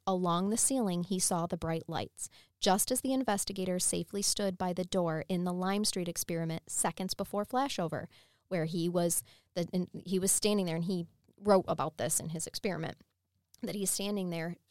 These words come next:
right before flashover, and there was nothing. It was just the smoke. Willingham could have stood close to the children's room without being harmed, 'cause remember, it's not quite on fire yet.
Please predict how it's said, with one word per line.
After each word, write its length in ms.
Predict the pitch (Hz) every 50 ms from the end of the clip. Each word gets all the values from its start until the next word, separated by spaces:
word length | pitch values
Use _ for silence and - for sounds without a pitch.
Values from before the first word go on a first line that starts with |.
| _ _ _ - 165
right 200 | 202 196 185 -
before 260 | 196 - - 190 175
flashover, 480 | - 196 185 180 - - 175 170 160
and 100 | 160 165
there 100 | 165 165
was 160 | 156 170 170 -
nothing. 340 | 185 170 - - 117 139 -
It 60 | - 139
was 120 | 151 -
just 320 | - 156 147 - - - _ _
the 80 | - 254
smoke. 240 | - - 190 - - - 190
Willingham 800 | 180 208 214 226 254 262 269 247 240 226 208 196 190 190 185 190 - -
could 360 | - - 233 240 247 254 285 - _ _ -
have 200 | - 254 247 -
stood 340 | - - - 233 202 190 -
close 420 | - - - 240 220 247 - -
to 100 | - -
the 80 | 302 311
children's 500 | - - 285 254 247 233 220 214 214 -
room 360 | 190 185 180 175 175 175 175 - _ _ -
without 360 | 208 190 - 180 175 - -
being 360 | 190 185 170 170 170 170 170 - _ _ _ _ _ _ -
harmed, 440 | - 190 165 - - 190 - - - _ _ _ _
'cause 160 | - - 175 -
remember, 440 | 180 180 190 190 175 - - - - _ _ _ _ _ _ _ _ _
it's 160 | - 170 - -
not 240 | 175 156 165 -
quite 320 | - - 202 175 175 170 - _ _ _ _
on 320 | - 190 180 180 180 180 - _
fire 320 | - - 180 165 - 135 151
yet. 280 | 160 - - - -